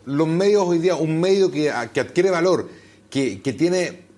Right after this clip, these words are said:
oyentes, auditores, seguidores, viewers, es un medio que dice algo, que tiene una, una propuesta. En este caso, la New, como la Sport, tienen una propuesta que es diferenciadora, que tiene valor, y que, ojo, y que está hecho por profesionales.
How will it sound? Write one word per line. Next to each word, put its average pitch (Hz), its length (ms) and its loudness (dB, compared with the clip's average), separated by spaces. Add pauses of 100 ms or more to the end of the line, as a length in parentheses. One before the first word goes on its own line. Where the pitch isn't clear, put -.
(200)
oyentes, 151 720 -2
auditores, 147 640 0
seguidores, 139 720 -2
viewers, 185 300 2 (460)
es 180 80 0
un 214 160 0
medio 214 180 2
que 196 100 0
dice 190 260 -2
algo, 131 380 -2 (240)
que 143 80 -4
tiene 185 280 0
una, 165 420 -2
una 151 260 -2
propuesta. 110 540 -6 (120)
En 127 160 -4
este 156 220 -6
caso, 135 300 -6
la 92 160 -6
New, 131 360 -4
como 92 160 -12
la 92 60 -12
Sport, - 480 -8
tienen 254 180 -4
una 220 160 -2
propuesta 185 500 -4 (220)
que 160 80 -2
es 156 60 -4
diferenciadora, 180 760 -2
que 127 100 -6
tiene 165 200 -2
valor, 202 240 -2 (220)
y 151 60 -4
que, 226 120 -2
ojo, 247 320 -2 (180)
y 147 100 -6
que 190 100 -4
está 190 200 -4
hecho 208 280 -2
por 196 180 0
profesionales. 185 680 -6